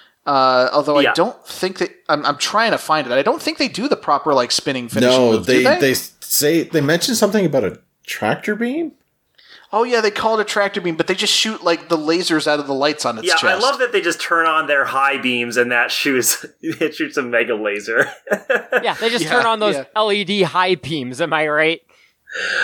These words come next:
Speaker 1: Yeah, yeah. So they just shoot it with a laser, so that sucks. They didn't even give me the cool finisher. Uh, yeah, so that, that happens. They, they blow up the robot real good. Uh, and it actually, so what they, actually, no, they don't blow up the robot. What they do is the tractor beam, like,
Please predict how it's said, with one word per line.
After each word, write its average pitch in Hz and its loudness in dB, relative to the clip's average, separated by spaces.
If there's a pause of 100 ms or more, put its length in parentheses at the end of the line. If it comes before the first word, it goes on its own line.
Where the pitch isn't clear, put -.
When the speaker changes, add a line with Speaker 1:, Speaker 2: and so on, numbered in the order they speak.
(380)
Speaker 1:
Yeah, 147 2
yeah. 123 -2 (420)
So - -4
they 180 2
just 185 0
shoot 196 2
it 170 2
with 160 2
a 151 4
laser, 139 0
so 147 0
that 156 0
sucks. 135 0
They 151 0
didn't 151 0
even 147 -4
give 143 -4
me 143 -2
the 135 -4
cool 131 -4
finisher. 117 -4 (680)
Uh, 135 2 (100)
yeah, 131 -4
so 135 -8
that, 165 0
that 160 2
happens. 147 -2
They, 135 0 (100)
they 135 0
blow 135 -2
up 131 -2
the 127 2
robot 123 -2
real 117 -6
good. 110 -6 (520)
Uh, 135 2 (180)
and 175 0
it 175 -6
actually, 247 -2 (180)
so - -2
what 277 -2
they, - -4
actually, 320 -2
no, 285 0
they 240 -2
don't 277 -2
blow 208 2
up 160 -2
the 156 0
robot. 143 0
What 190 -2
they 214 -2
do 233 -6
is 220 -4
the - -4
tractor 208 -2
beam, 180 0
like, 151 0